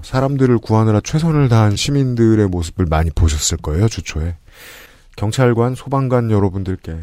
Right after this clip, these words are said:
감사하는 마음입니다. 이번 주에 요즘은 팟캐스트 시대 저희가 결방을 했습니다.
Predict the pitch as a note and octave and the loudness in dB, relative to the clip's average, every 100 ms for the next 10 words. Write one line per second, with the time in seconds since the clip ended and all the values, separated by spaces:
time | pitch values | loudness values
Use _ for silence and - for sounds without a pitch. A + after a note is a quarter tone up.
0 | F2+ _ _ - F#2 G2+ G2+ F#2 F#2 D#2+ | -14 _ _ -6 -2 2 2 0 -2 -2
1 | D2+ C#2 B1+ A#1+ A#1+ - - - - - | -2 -6 -10 -12 -14 -16 -20 -20 -20 -20
2 | _ _ _ _ - G#2+ E3 - D3+ C#3+ | _ _ _ _ -6 -2 -2 0 2 2
3 | C#3+ D#3+ A2 G2 C3+ E3 D3 D3+ D3 C3+ | 2 2 2 2 0 -4 -4 -2 -4 -6
4 | - - G#2+ G2+ F#2+ F2+ - F#2 G2+ C#3+ | -10 -6 -2 0 0 0 0 0 2 2
5 | A2 F2 - E2+ E2 F#2+ E2+ | 2 -2 -4 -10 -8 -8 -10